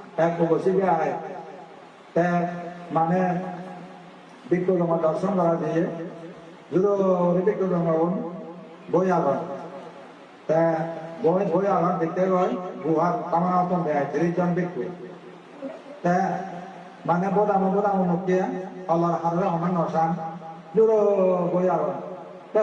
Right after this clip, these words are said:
বসে হয়ে গেল হয় দিয়ে, তে বাড়িতে ইচ্ছে আর কি, মানে পরিচালক বান্ধব ছিল হতে দিয়ে, হতে দিয়ে বলে, আ-, আমরা বান্ধব দর্শন করা ইচ্ছে,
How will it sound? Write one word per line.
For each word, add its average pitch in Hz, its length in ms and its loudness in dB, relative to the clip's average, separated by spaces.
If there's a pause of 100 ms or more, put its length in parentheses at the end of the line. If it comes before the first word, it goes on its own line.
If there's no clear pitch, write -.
(180)
বসে 202 200 4
হয়ে 214 160 4
গেল 196 100 4
হয় 170 240 2
দিয়ে, 202 260 2 (960)
তে 185 60 2 (120)
বাড়িতে 196 300 4
ইচ্ছে 165 320 2
আর 156 140 2
কি, 165 80 0
মানে 190 220 2 (100)
পরিচালক 165 440 0
বান্ধব 180 340 0
ছিল 185 180 2
হতে 156 380 2
দিয়ে, 190 180 2 (1000)
হতে 156 180 2
দিয়ে 202 120 4
বলে, 185 200 4
আ-, 180 220 2
আমরা 175 480 2 (580)
বান্ধব 190 300 2 (160)
দর্শন 170 280 0
করা 180 140 4
ইচ্ছে, 175 240 0